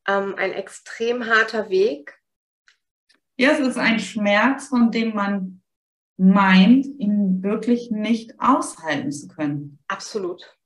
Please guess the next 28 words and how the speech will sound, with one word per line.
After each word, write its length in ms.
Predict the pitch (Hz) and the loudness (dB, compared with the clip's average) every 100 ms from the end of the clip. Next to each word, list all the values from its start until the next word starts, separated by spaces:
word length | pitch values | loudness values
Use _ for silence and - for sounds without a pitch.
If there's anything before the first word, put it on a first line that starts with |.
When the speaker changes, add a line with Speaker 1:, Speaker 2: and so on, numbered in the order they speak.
| _ - | _ -14
Speaker 2:
Wirklich 600 | 175 202 190 233 - - | -2 0 4 2 2 -4
brutal. 880 | 190 - - 277 226 175 147 147 - _ _ _ _ _ _ _ | 2 2 2 2 2 2 -2 -6 -14 _ _ _ _ _ _ _
Also, 380 | 180 170 165 - - _ _ _ _ _ _ _ _ | -4 -4 -6 -12 -20 _ _ _ _ _ _ _ _
ja. 420 | 220 180 185 185 _ _ _ | 2 2 0 -8 _ _ _
Speaker 1:
Ja. 120 | - 359 _ _ _ _ _ _ _ _ _ - - - | -16 -16 _ _ _ _ _ _ _ _ _ -20 -10 -6
Man 100 | 190 | -2
kann 180 | 226 | 2
auch 100 | 220 | 2
sagen, 260 | 220 214 214 | 2 0 0
wenn 100 | 196 | -4
Trauer 360 | - 202 220 220 | -4 -2 0 2
dir 120 | 214 | 0
die 120 | 202 | -2
Luft 200 | 214 - | -8 -8
zum 140 | - 208 | -10 -6
Atmen 320 | 208 208 196 | -6 -6 -6
nimmt. 220 | 185 185 | -6 -4
Also 240 | - 196 202 | -4 -4 -6
so 160 | 202 | -8
ging's 300 | 214 233 - | -6 -6 -4
mir. 160 | 226 202 | 2 2
Ich 100 | 190 | 0
hab 100 | 208 | -4
gedacht, 220 | 220 214 | -2 -2
Speaker 2:
Oh, 200 | - 262 | 4 6
das 220 | 240 302 294 | 6 4 2
ist 160 | 240 | 2
Speaker 1:
glaub 140 | 240 | 0